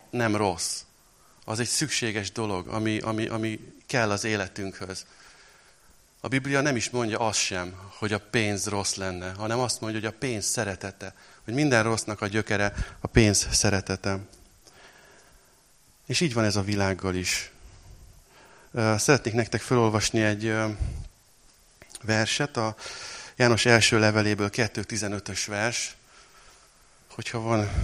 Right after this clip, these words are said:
Bibliátok, akkor oda is lapozhattok, mert utána még egy másik vers is jön. Ö, azt mondja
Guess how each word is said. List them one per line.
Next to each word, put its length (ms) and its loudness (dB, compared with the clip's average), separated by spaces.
Bibliátok, 640 -4
akkor 260 -2
oda 140 2
is 140 0
lapozhattok, 720 -4
mert 140 -2
utána 340 -2
még 200 -2
egy 100 -4
másik 400 -2
vers 320 -2
is 180 -6
jön. 240 -2
Ö, 380 0
azt 220 -2
mondja 440 4